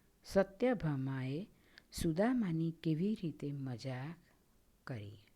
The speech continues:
તો સત્યભામાએ શું કહ્યું? સુદામાનો ધૂળથી ખરડાયેલો દેહ જોયો અને ગરીબ અને કંગાળ જેવી દશા જોઈ એટલે સત્યભામા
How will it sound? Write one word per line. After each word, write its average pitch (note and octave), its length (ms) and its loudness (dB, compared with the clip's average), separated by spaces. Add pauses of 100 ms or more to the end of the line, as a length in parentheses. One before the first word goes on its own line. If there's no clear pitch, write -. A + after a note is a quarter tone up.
(680)
તો E3 400 -4 (260)
સત્યભામાએ D#3 880 0
શું C4+ 240 -4
કહ્યું? D#3 280 -4 (1080)
સુદામાનો D#3 640 0
ધૂળથી D#3 560 0
ખરડાયેલો D3 760 -2
દેહ E3+ 340 2
જોયો C3+ 380 -6 (260)
અને C#3 240 -4 (100)
ગરીબ D3+ 320 0
અને D3 200 -2 (100)
કંગાળ D3 480 -2
જેવી D3+ 340 -4
દશા C#3+ 440 -8
જોઈ D3 420 0 (680)
એટલે D3+ 240 -6
સત્યભામા F3 800 -4